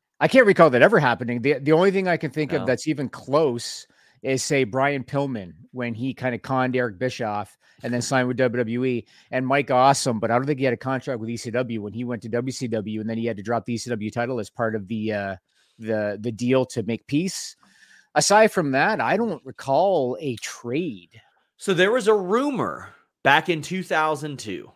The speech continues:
Speaker 2: and I found an excerpt because I remembered this. This was from backstage wrestling dot com, very clearly a reputable source 'cause it's still around today.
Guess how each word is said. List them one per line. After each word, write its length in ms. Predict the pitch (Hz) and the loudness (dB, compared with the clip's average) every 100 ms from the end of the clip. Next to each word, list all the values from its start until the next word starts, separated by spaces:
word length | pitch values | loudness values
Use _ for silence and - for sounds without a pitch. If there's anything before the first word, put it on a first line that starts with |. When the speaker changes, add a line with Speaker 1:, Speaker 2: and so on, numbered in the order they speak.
| _ _ _ | _ _ _
Speaker 2:
and 220 | 101 104 | -8 -2
I 160 | 104 120 | 0 0
found 260 | 139 139 | 0 -2
an 80 | 127 | 0
excerpt 520 | 123 123 - 151 165 | -2 -2 -4 -4 -4
because 260 | 120 113 104 | -10 -8 -2
I 60 | 107 | -2
remembered 460 | 107 120 151 98 | -2 -4 -4 -8
this. 340 | - - - - _ _ _ | -10 -18 -20 -20 _ _ _
This 120 | 139 | -12
was 140 | 156 - | -10 -8
from 220 | 123 107 | -8 -2
backstage 840 | - 247 - - - 208 240 180 | 4 4 4 -6 0 2 2 -2
wrestling 600 | 127 208 185 214 220 190 | 2 2 2 -2 -2 2
dot 260 | 160 175 - | 4 4 0
com, 380 | - 123 101 104 | -2 0 0 -2
very 200 | 147 135 | -2 -4
clearly 440 | - 147 139 123 | -6 -4 -2 -2
a 80 | 107 | -2
reputable 440 | 120 123 113 101 | -2 -2 -6 -8
source 300 | 104 139 127 | -8 -6 -6
'cause 160 | - 104 | -8 -12
it's 140 | 95 - | -12 -12
still 220 | 127 127 | -10 -6
around 400 | 117 117 117 107 | -6 -6 -8 -12
today. 600 | 90 90 110 101 104 | -10 -4 -2 -2 -6